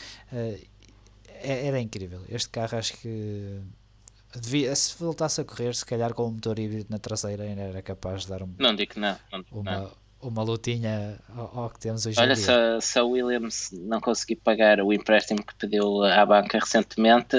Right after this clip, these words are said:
Speaker 2: alguém vai ficar com ele, por isso está atento. Pode, daqui a uns meses podes ter um, um
Speaker 1: É,
Speaker 2: leilão.
Speaker 1: é.
Speaker 2: Foi, é um dos carros que foi dado como garantia do espólio da, da Williams, agora a propósito da,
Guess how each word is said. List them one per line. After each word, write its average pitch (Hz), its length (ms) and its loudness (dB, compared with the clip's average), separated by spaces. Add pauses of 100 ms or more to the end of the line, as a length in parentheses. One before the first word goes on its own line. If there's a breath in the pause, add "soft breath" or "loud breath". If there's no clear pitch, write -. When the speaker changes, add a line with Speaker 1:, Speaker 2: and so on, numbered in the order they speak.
(140)
Speaker 2:
alguém 120 260 8
vai 123 120 4
ficar 120 240 2
com 131 180 0
ele, 107 140 2
por - 180 -12
isso - 140 -8
está 95 220 2
atento. 101 440 0 (140)
Pode, 98 180 0 (120)
daqui 110 260 2
a 110 40 6
uns 101 60 2
meses 104 200 2
podes - 260 4
ter 104 200 2
um, 107 500 0 (640 loud breath)
um 123 140 6
Speaker 1:
É, - 0 -
Speaker 2:
leilão. 113 320 8
Speaker 1:
é. - 20 -2
Speaker 2:
Foi, 123 240 4
é 123 160 6
um 131 80 4
dos 123 120 -4
carros 127 260 2
que - 80 -12
foi 135 120 0
dado 127 220 2
como 127 180 -6
garantia 123 640 0
do 123 100 -4
espólio 120 460 0
da, 117 320 4
da 113 140 2
Williams, 104 520 0
agora - 260 -6
a - 20 -12
propósito 92 600 -4 (140)
da, 92 380 -2